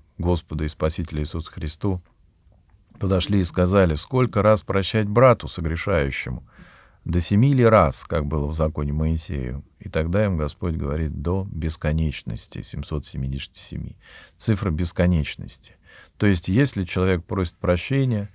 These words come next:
если человек желает примирения, надо его простить. Если же мы ищем примирение у другого человека, вот другие говорят: «А я у нич-, у него попросил прощения, он мне не прощает, и вот что же мне делать?» Это уже,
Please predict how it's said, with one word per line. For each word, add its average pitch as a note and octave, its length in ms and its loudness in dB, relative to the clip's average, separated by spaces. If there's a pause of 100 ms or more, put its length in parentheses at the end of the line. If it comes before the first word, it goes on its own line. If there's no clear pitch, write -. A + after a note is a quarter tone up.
(340)
если G2+ 240 0
человек F2+ 320 2
желает F2 420 2
примирения, F#2+ 880 0
надо F2 320 0
его D2+ 220 -4
простить. - 600 -10 (540)
Если G#2+ 380 2
же F#2+ 320 2 (400)
мы C#3 200 4
ищем A2+ 460 0
примирение G2 600 2
у F#2 120 -6
другого F2 380 0
человека, E2 520 0
вот D2+ 120 -4
другие D#2 300 -2
говорят: D2+ 400 0 (340)
«А F2+ 120 0
я G2+ 120 6
у G#2 80 2
нич-, G#2 380 0
у G2+ 260 -2
него G#2 260 2
попросил G2+ 520 0
прощения, F2+ 480 -2
он G2 120 0
мне G2 120 2
не F#2+ 80 0
прощает, F2+ 720 -2
и D#2+ 40 -4
вот F2+ 140 -4
что - 180 -6
же F2+ 120 -4
мне F2+ 160 0
делать?» D#2 420 -4 (1080)
Это C#3 240 6
уже, A#2+ 440 6